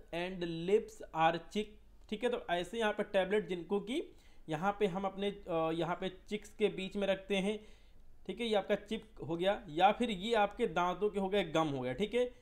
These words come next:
यहाँ पे आपका गम रहता है दांतों का, तो हम इसको यहाँ पे रखते हैं, तो इसे हम क्या कहते हैं, तो इसको हम बकल टैबलेट कहते हैं, ठीक है। ऑप्शन नंबर ए जो है, जो आपका यहाँ पे ऑप्शन नंबर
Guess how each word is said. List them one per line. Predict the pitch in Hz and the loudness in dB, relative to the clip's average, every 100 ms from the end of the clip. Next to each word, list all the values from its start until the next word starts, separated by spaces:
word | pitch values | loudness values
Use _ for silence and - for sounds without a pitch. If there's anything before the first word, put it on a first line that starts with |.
| - - - - | -20 -20 -18 -8
यहाँ | 160 156 185 | -6 -2 0
पे | 185 | 0
आपका | 175 190 151 | 0 0 0
गम | 170 190 | 0 0
रहता | 180 180 | 0 0
है | 180 | 0
दांतों | 165 165 175 | 0 0 -2
का, | 170 175 185 - - | 0 0 -2 -8 -8
तो | 143 - | -8 -6
हम | 175 | -6
इसको | 165 - 170 | -6 -4 -4
यहाँ | 156 185 | -2 -2
पे | 190 | 0
रखते | 180 170 180 | 0 -2 -6
हैं, | 190 | -6
तो | 185 | -6
इसे | 185 226 | -4 -4
हम | 220 | 0
क्या | 214 | 0
कहते | 214 220 | 0 -4
हैं, | 214 | -6
तो | 214 | -6
इसको | 196 - | -6 -2
हम | 233 208 | -2 0
बकल | 175 208 190 | 2 4 4
टैबलेट | 160 139 127 | 4 0 -2
कहते | 123 117 123 | -4 -4 -4
हैं, | |
ठीक | 131 143 | -6 2
है। | 208 | 2
ऑप्शन | 190 196 | 2 -2
नंबर | 185 180 | -2 0
ए | 185 | 0
जो | 190 | 2
है, | 185 247 - - - - - - - | 2 2 -4 -20 -20 -20 -20 -20 -8
जो | 151 | 2
आपका | 180 170 196 | 4 4 2
यहाँ | 185 | 2
पे | 190 | 2
ऑप्शन | 170 202 | 0 -2
नंबर | 196 190 | 0 2